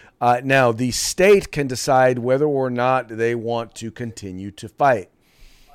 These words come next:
Uh, in this particular case, uh, the Attorney General's office has said that they do plan to appeal. Uh,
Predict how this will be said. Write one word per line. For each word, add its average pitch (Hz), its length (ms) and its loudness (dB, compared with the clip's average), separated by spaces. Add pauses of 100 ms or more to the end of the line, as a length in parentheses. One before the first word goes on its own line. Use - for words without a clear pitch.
(220)
Uh, 123 260 2
in 117 140 -6
this 131 100 -4
particular 127 560 -8
case, 156 560 -2
uh, 110 160 -8
the 107 140 -6
Attorney 117 320 -8
General's 127 380 -4
office 120 360 -4
has 113 140 -10
said 117 260 -4
that 113 160 -6
they 101 140 -6
do 113 280 -8
plan 120 440 -10
to 117 180 -12
appeal. 127 540 -8 (480)
Uh, 117 180 -2